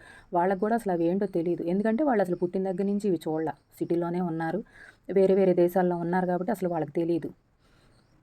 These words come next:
అసలు అవి ఎలా ఉంటాయో కూడా, అంటే వాళ్ళకి చాలా విచిత్రంగా అనిపించిద్ది అనమాట వీటిని చూస్తే. ఇట్లా ఎప్పుడన్నా సెలవులకు వచ్చారనుకోండి, ఆ, విచిత్రంగా చూస్తూ ఉంటారు.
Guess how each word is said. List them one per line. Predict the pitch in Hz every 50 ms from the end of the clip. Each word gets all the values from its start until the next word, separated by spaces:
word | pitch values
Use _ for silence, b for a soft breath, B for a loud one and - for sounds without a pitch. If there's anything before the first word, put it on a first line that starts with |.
| _ _ -
అసలు | 202 208 196 214 220
అవి | 214 202 202 208 208
ఎలా | 208 202 196 196 190 202 226 240
ఉంటాయో | 240 240 233 226 247 233 240 233
కూడా, | 220 233 240 240
అంటే | 214 214 240
వాళ్ళకి | 214 202 190 190 185 -
చాలా | 190 190
విచిత్రంగా | 196 196 262 262 254 247 233 214
అనిపించిద్ది | 180 160 151 147 165 147 160
అనమాట | 156 156 156 156 151 160
వీటిని | 160 160 160 160 165 -
చూస్తే. | 190 185 185 175 170 214 247 269 233
ఇట్లా | 196 - 208
ఎప్పుడన్నా | 208 196 202 208 208 208
సెలవులకు | 196 202 196 196 208 214 -
వచ్చారనుకోండి, | 190 185 - 170 165 160 156 - 165 165 170 202 254 - b b b b b b b 180
ఆ, | 180 190
విచిత్రంగా | 185 190 185 196 185 185 - - 190 190 190 196
చూస్తూ | 185 180 170 - - 160
ఉంటారు. | 156 151 151 147 156 151 160 196 269